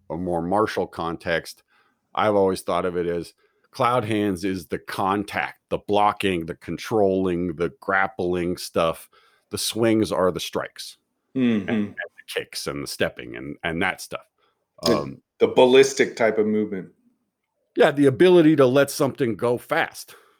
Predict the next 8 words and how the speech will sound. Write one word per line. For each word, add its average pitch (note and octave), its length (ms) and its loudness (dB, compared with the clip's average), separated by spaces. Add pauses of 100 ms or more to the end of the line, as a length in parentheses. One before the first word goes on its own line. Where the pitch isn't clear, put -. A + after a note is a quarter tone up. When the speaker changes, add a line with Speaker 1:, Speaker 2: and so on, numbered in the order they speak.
(400)
Speaker 1:
right? G2 280 -6
To, A2 140 -6
to - 200 -8
do A#2+ 220 -6
something A2 480 -6
quick. C3+ 340 -2
And, F#2+ 320 -4
and F2+ 400 -8